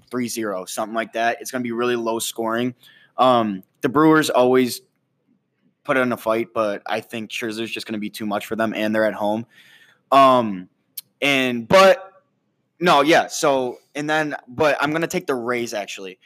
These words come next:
instead of Oakland. Um, I don't think Oakland wins.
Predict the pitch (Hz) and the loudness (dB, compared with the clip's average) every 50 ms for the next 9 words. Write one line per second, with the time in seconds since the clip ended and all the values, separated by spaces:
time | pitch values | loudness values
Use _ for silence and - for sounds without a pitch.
0 | _ _ - 123 127 120 - - 139 131 123 120 113 98 - 104 101 - - 98 | _ _ -12 -10 -8 -8 -8 -2 0 0 0 0 -2 -4 -6 -8 -8 -8 -10 -14
1 | 95 95 - _ _ _ _ _ _ - 120 117 113 110 107 98 92 98 92 _ | -14 -14 -16 _ _ _ _ _ _ 0 0 2 2 0 -2 -6 -10 -12 -18 _
2 | _ _ - 127 131 135 135 135 135 147 143 127 - 123 120 117 - 123 117 113 | _ _ -2 0 2 2 2 0 0 -4 -4 -2 -4 -4 -4 -4 -6 -6 -6 -6
3 | 110 110 113 113 117 120 117 - - - | -6 -6 -6 -6 -8 -8 -8 -10 -14 -16